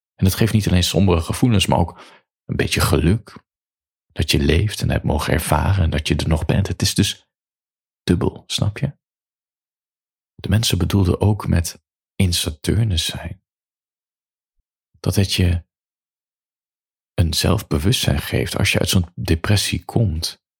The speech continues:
heb je toch iets best zwaars overleefd en je bent op een hele donkere plek geweest.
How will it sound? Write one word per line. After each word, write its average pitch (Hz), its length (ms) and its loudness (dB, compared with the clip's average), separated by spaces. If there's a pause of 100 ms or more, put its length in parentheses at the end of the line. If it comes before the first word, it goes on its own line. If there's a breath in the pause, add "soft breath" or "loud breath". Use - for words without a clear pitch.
(1080)
heb - 180 -6
je 87 60 -2
toch 98 220 -2
iets - 320 -2
best 113 200 0
zwaars 107 480 2
overleefd 80 580 0
en - 80 0
je 80 80 2
bent 95 200 2
op - 140 -2
een 71 100 0
hele 90 280 2
donkere - 360 -2
plek 120 280 -2
geweest. - 680 -8